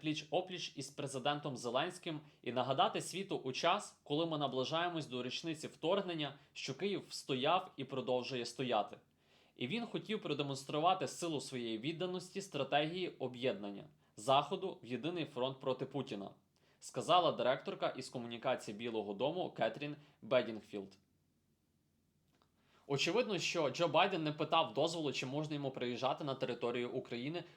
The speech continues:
у Володимира Путіна. Лише прямо перед самим візитом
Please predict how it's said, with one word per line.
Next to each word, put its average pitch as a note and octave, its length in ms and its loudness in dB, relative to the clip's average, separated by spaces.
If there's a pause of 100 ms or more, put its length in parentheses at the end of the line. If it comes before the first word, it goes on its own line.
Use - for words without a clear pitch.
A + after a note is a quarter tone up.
у C#3+ 120 0
Володимира A#2+ 540 2
Путіна. B2 420 -4 (1700)
Лише A3 280 2
прямо G#3 300 2
перед D#3 260 2
самим F3 260 -2
візитом D#3+ 540 -2